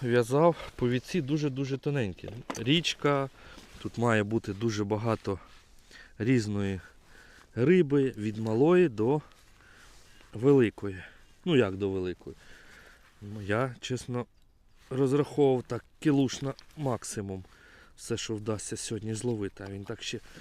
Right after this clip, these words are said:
заковтнув. Ось, о, бачите, на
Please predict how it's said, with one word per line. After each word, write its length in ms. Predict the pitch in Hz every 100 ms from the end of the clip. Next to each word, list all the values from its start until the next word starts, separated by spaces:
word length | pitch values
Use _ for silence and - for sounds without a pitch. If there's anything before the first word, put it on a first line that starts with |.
| - - -
заковтнув. 720 | 104 120 131 110 120 117 95 - - - - - - -
Ось, 220 | 120 - 120
о, 60 |
бачите, 460 | 95 127 - - 98
на 260 | 107 117